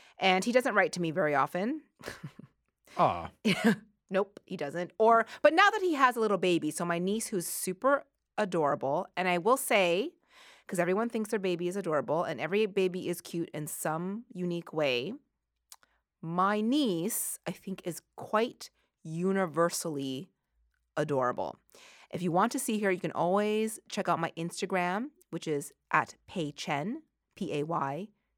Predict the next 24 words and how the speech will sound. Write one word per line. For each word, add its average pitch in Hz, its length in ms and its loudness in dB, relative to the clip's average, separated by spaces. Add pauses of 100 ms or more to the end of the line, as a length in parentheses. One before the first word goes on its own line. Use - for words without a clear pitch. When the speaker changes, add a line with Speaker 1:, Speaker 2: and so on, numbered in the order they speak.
Speaker 1:
C - 240 -10
H 143 220 -6
E 143 160 -4
N. 147 340 -4
That's - 160 -8
also 170 260 -2
my 175 140 -4
Twitter. 160 460 -4 (260)
I - 80 -4
do 165 140 -2
put 165 160 -6
up - 100 -8
photos 151 260 -4
of 165 120 -10
her 160 100 0
every 147 220 -2
now 147 200 -4
and 147 120 -6
then. 160 300 -6
She - 180 -10
just 185 240 -4
turned 247 160 -6
six - 240 -8
months, 151 340 -10